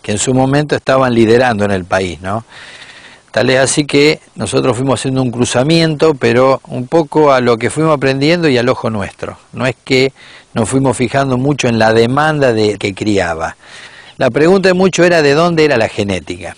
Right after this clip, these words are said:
Era lo que a nosotros, al ojo nuestro, nos parecía que era lo que tenía futuro y lo que le iba a gustar a la gente,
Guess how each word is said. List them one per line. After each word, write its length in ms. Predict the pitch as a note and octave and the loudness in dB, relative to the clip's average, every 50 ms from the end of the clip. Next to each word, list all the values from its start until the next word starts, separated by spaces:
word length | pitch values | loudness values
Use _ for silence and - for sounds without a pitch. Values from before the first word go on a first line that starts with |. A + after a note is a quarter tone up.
| _ _ _ | _ _ _
Era 320 | C#3 D3+ D#3 D3+ D3 D3 - | -2 0 2 2 2 0 0
lo 260 | - A2+ A#2 A#2+ A#2 | 0 0 2 2 2
que 240 | G#2+ - - B2 A#2+ | 0 -2 -2 0 0
a 60 | B2 | 2
nosotros, 680 | B2+ B2+ A2 - - F3+ G3 F#3 E3+ - F3+ F3+ E3 D3 | 0 0 -2 -2 0 0 0 0 0 0 2 2 4 4
al 140 | C3+ C3+ D3+ | 4 4 2
ojo 260 | F3 D#3 - - D#3+ | 2 2 0 -2 -2
nuestro, 380 | D#3 E3 F3+ F3+ D#3 - E3+ D#3+ | -2 -2 -2 -2 -2 -4 -4 -4
nos 140 | C3+ A2 | -4 -4
parecía 500 | - - B2 A#2+ A2+ - - D3+ D3 C3 | -4 -4 -2 -2 -2 -2 -2 0 0 0
que 160 | B2 A#2+ C3+ C3+ | 0 0 0 0
era 240 | C#3 D3 D#3 D3 - _ _ _ _ _ | 2 0 0 -4 -6 _ _ _ _ _
lo 100 | - A#2 | -4 -2
que 140 | F#2+ A2+ G#2 | 0 0 -2
tenía 320 | G2 A#2 A#2 C3 D3 C#3+ - | -2 -2 -2 0 -2 -2 -2
futuro 360 | - C#3+ C3+ B2 - F3 F#3+ | -2 -4 -2 2 2 2 4
y 60 | F3 | 2
lo 100 | C#3+ B2 | 2 0
que 120 | A#2 A#2+ | 0 0
le 80 | A2+ B2 | 0 0
iba 100 | B2+ B2 | 2 2
a 40 | A#2+ | 0
gustar 280 | A#2 G#2 - - A2+ | 0 -2 -2 0 0
a 60 | A2 G#2 | 0 0
la 80 | F#2+ | -2
gente, 420 | - - F2 E2+ F2 F#2 - A2 | -4 -6 -10 -16 -14 -18 -20 -20